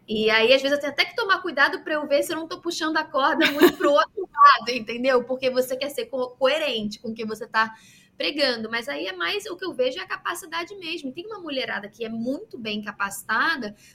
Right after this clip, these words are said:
só que às vezes elas não têm essas plataformas de aprendizado pra elas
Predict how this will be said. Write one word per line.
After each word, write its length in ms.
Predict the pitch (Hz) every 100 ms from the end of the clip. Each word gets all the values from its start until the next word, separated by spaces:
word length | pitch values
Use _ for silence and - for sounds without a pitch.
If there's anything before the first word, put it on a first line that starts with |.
| _
só 140 | 262
que 60 | 269
às 80 | 262
vezes 200 | 311 381
elas 200 | 381 359
não 220 | 427 480 _
têm 360 | 320 359 403
essas 240 | 330 277 254
plataformas 800 | 262 247 247 226 240 254 277 233
de 160 | 233
aprendizado 800 | 415 403 302 262 208 196 208 - - _
pra 100 | 226
elas 460 | 254 311 381 -